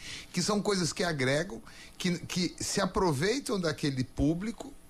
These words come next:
né? Porque esse é um grande desafio, é, é, o grande desafio do nosso plano é, além de você estimular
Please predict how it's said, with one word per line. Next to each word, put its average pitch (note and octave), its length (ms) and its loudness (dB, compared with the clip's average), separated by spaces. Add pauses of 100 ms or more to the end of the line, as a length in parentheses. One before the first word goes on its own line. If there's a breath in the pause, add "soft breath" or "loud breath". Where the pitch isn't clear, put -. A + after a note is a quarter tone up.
(220)
né? B2 140 0
Porque E3+ 200 -4
esse C4+ 160 0
é D4 40 4
um A3+ 60 4
grande D#3+ 260 4
desafio, A#2+ 640 2
é, A2 220 4
é, A#2+ 420 2
o A#2 300 0
grande F#3+ 220 2
desafio D#3+ 420 2
do B2+ 120 2
nosso A#2 300 2
plano C#3+ 560 2 (400 loud breath)
é, B2+ 460 0
além C#3 580 2
de G#2 160 -4
você A#2 280 0
estimular A#2+ 800 2